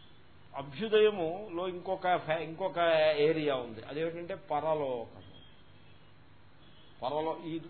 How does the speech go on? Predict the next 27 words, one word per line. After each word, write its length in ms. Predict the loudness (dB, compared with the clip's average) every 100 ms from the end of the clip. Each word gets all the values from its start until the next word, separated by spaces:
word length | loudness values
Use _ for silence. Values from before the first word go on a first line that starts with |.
| -10
ఈ 100 | -8
లోకం 360 | -4 -4 -6 -8
నుంచి 180 | -8 -8
వెళ్ళిపోక 420 | -6 -6 -6 -6
తప్పదు 320 | -8 -8 -6
ఎప్పటికైనా. 520 | -6 -6 -8 -8 -10 -16 -20 -20 -20 -20 -20 -20 -14 -6
So, 80 | -4 -4 -6 -12 -20 -20 -20 -20 -20 -20 -20 -20 -18 -16 -14
you 80 | -12
see, 400 | -6 -6 -6 -10 -14 -20 -20 -20 -20 -20 -20 -20 -20 -18
it's 180 | -16 -8
a 160 | -6 -6
huge 360 | -6 -12 -12 -10
philosophy 580 | -4 -2 -4 -8 -12 -16 -18 -20 -20 -20 -16 -10
how 80 | -10
to 140 | -8 -8 -8
handle 380 | -8 -8 -8 -8
the 160 | -10 -12 -14
death 220 | -14 -18 -20 -20 -20 -20 -18
and 80 | -14
the 100 | -12 -12
fear 180 | -12 -10
of 120 | -12 -16 -20
death. 160 | -20 -20 -20 -20 -20 -20 -20 -20 -16 -12
ముందు 180 | -8
దేన్ని 300 | -2 -2 -2
హ్యాండిల్ 400 | -4 -4 -6 -8
చేస్తారు? 340 | -8 -8 -12